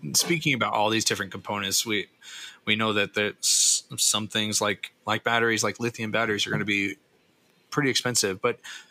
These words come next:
looking at specifically charge controllers, you can get one as cheap as, like you said,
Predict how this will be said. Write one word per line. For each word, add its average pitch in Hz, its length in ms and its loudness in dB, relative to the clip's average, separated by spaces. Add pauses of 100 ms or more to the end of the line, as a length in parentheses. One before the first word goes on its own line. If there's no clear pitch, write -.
(880)
looking 120 500 2
at 110 240 0
specifically - 880 0
charge 104 340 0
controllers, 95 560 -2
you 107 80 -2
can 104 180 -10
get 95 180 -6
one 95 140 -2
as 92 180 2
cheap - 340 -2
as, 90 140 -2
like 98 120 -6
you 107 60 -8
said, 92 200 -2